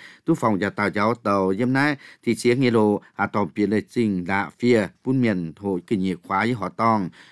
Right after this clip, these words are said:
diêm môn tổ diêm nhua nai bé, thả thính buôn tháp miền họ xanh đắc tổ sâu. Nhãn tổ sơ y tin tiệp pháp y tin, diêm nai bé, phiên xanh tùng tùng bé, dễ tú, nghe nhận nó văn biến, diêm nai bé, hà anh, song pháo bến, diêm lằn,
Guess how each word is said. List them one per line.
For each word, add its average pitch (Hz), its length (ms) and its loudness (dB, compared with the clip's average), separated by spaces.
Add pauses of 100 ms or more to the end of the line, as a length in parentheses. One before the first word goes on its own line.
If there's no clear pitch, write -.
(100)
diêm 143 200 2
môn 139 280 2
tổ 101 220 0
diêm 127 180 0
nhua 110 200 0
nai 127 160 2
bé, 139 200 -2
thả 90 160 -6
thính 104 280 -4
buôn 120 160 -2
tháp 160 180 -6
miền 113 160 -2
họ 82 200 -8
xanh 110 240 -2
đắc 113 220 -2
tổ 85 160 -10
sâu. 101 320 -6 (960)
Nhãn 131 140 2
tổ 135 100 2
sơ 139 140 0
y 143 120 2
tin 139 180 0
tiệp 104 180 -4
pháp 123 200 0
y 135 140 0
tin, 127 240 -4 (380)
diêm 139 180 4
nai 147 140 2
bé, 147 220 2 (240)
phiên 131 180 0
xanh 147 220 0
tùng 113 300 0
tùng 104 200 -2
bé, 139 180 0 (180)
dễ 131 120 0 (100)
tú, 165 160 4 (120)
nghe 104 160 0
nhận 110 200 2
nó 104 80 -2
văn 120 300 -2
biến, 117 300 2 (180)
diêm 139 220 0
nai 147 160 2
bé, 143 220 0 (420)
hà 113 220 2
anh, 135 320 -2 (380)
song 156 200 2
pháo 104 280 0
bến, 113 320 2 (180)
diêm 113 140 2
lằn, 107 260 0